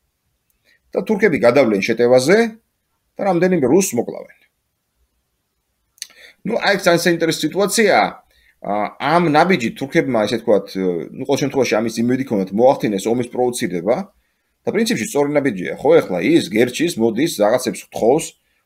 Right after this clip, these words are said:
გთხოვს, იმიტომ რომ ამის საშუალება აქვს. შენ თავს ვერ იცავ მარტო, ხან ვის-, ხან რას, ხერხს მიმართავ, ხან რას.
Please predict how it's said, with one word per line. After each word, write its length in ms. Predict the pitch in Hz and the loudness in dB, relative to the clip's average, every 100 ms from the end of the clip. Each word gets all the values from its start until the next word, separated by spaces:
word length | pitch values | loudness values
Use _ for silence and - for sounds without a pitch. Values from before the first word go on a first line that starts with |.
| _ | _
გთხოვს, 240 | - 143 139 | 0 2 2
იმიტომ 280 | 120 120 | -4 0
რომ 100 | 104 104 | 0 0
ამის 160 | 104 | 0
საშუალება 540 | 117 107 120 113 98 92 | -2 -2 0 0 0 2
აქვს. 260 | 95 160 - - _ _ - | 2 2 -2 -14 _ _ -8
შენ 260 | - 143 131 | 0 2 2
თავს 260 | 98 123 117 | 2 2 2
ვერ 160 | 104 120 | 0 0
იცავ 260 | 117 98 | 0 0
მარტო, 400 | 92 101 104 131 160 | 2 2 2 2 2
ხან 220 | - 120 | 2 0
ვის-, 260 | 120 - - _ _ _ _ | -2 -8 -18 _ _ _ _
ხან 360 | - 78 - 127 | -20 -8 2 4
რას, 180 | 127 - - 95 90 80 - | 6 4 -2 -8 -8 -10 -14
ხერხს 320 | - 131 113 | -4 -2 -2
მიმართავ, 420 | - 117 101 - 85 | -2 -2 -2 -2 -6
ხან 240 | - 117 | -2 0
რას. 240 | 113 175 | 2 0